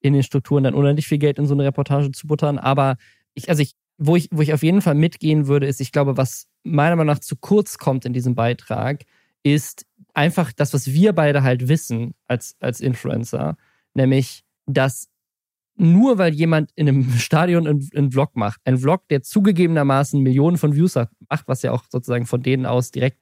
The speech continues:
in der Beschreibung schon von der, von der Reportage mit drinsteht, so, die machen Millionen von Views damit, dass das natürlich eine Win-Win-Win-Situation für alle Beteiligten ist. Also du kriegst exklusiven Content, der deutschlandweit Menschen interessiert, weil Leute in Deutschland halt einfach Fußball lieben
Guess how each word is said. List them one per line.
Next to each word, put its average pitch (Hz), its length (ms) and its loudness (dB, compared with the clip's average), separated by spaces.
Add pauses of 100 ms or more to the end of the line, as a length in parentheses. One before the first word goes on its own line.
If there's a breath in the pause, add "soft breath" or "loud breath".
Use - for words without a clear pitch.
in 131 100 -2
der 123 80 2
Beschreibung 151 560 0
schon 147 220 2
von 139 140 0
der, 135 180 2
von 135 120 -2
der 127 100 2
Reportage 127 480 0
mit 123 160 -4
drinsteht, 131 380 -4
so, 127 100 -6
die 127 120 -8
machen 131 200 0
Millionen 131 300 2
von 131 160 -4
Views 143 160 -2
damit, 123 320 -4 (460 soft breath)
dass 135 220 -2
das 185 260 -2
natürlich 156 400 0
eine 143 200 2
Win-Win-Win-Situation 175 1080 2
für - 120 -2
alle 127 120 2
Beteiligten 147 540 -2
ist. 113 140 -6
Also 131 160 -2
du 135 120 0
kriegst - 380 -4
exklusiven 165 680 0
Content, 139 500 -2 (340)
der 135 140 2
deutschlandweit 143 720 0
Menschen 139 300 0
interessiert, 143 400 -2
weil 123 80 2
Leute 139 220 0
in 135 40 -2
Deutschland 139 240 0
halt 120 80 -2
einfach 127 180 -2
Fußball 135 460 0
lieben 123 440 -2